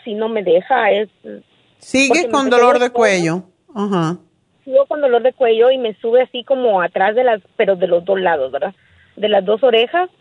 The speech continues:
Speaker 1: a la cabeza. Y sí, a veces lo que siento nada más es como,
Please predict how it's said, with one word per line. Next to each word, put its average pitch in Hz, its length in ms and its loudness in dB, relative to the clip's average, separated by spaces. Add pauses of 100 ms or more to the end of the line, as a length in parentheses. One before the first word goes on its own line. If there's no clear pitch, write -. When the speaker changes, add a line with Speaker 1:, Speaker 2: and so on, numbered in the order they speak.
(440)
Speaker 1:
a 190 60 -6
la 202 120 -4
cabeza. 226 440 0 (500)
Y 277 140 -4
sí, 294 100 0
a 262 60 0
veces 254 240 2
lo 294 120 -2
que 233 120 -2
siento 247 320 0
nada 254 180 2
más 240 200 0
es 262 140 -8
como, 208 540 -4